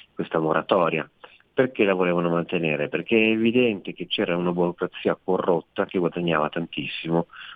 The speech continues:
da questa, da questo in-, dal fatto che poteva autorizzare o no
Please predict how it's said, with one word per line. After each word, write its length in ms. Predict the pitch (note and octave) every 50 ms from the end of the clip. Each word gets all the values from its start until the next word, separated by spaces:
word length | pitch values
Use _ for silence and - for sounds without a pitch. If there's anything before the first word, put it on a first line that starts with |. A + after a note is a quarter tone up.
| - _
da 140 | - - -
questa, 480 | - - D#2+ - - - - D#2+ D2+
da 140 | C#2+ - D2+
questo 400 | - - D#2+ C#2+ - - F2 E2
in-, 280 | D#2+ D#2+ D#2 F2 F2 - - - - - - -
dal 160 | _ F2+ E2+
fatto 340 | - - G#2 - - - F#2
che 180 | - - A2 F#2
poteva 340 | - - E2+ - G2+ F#2 E2+
autorizzare 800 | F2 F2 - G2 F2+ F#2 F#2 F2+ - F#2+ D#2+ D#2 D#2 D#2+ D2+ -
o 160 | - A2+ A2
no 320 | G2+ F2+ E2 E2+ F#2+ -